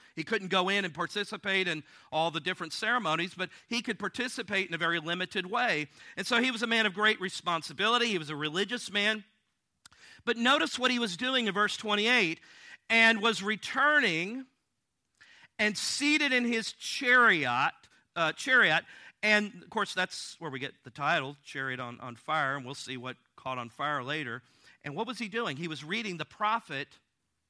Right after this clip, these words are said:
Isaiah. Those of you here in December, we took all those Sundays in December and looked at the prophet Isaiah and how Isaiah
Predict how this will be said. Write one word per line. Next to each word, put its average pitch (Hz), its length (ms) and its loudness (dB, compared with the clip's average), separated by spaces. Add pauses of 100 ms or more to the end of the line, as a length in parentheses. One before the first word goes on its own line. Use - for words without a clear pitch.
(1300)
Isaiah. 214 500 -18 (1800)
Those 208 160 -14
of 214 80 -14
you 208 120 -8
here 196 240 -6
in 170 120 -6
December, 180 520 -8
we 165 140 -8
took 185 300 -10
all 185 340 -4 (400)
those 175 200 -6
Sundays 190 580 -4
in 151 80 -8
December 185 500 -8
and 147 140 -6
looked 185 240 -6
at 165 80 -12
the - 60 -18
prophet 170 420 -4
Isaiah 147 640 -4 (320)
and 156 120 -6
how 170 220 2
Isaiah 156 840 -2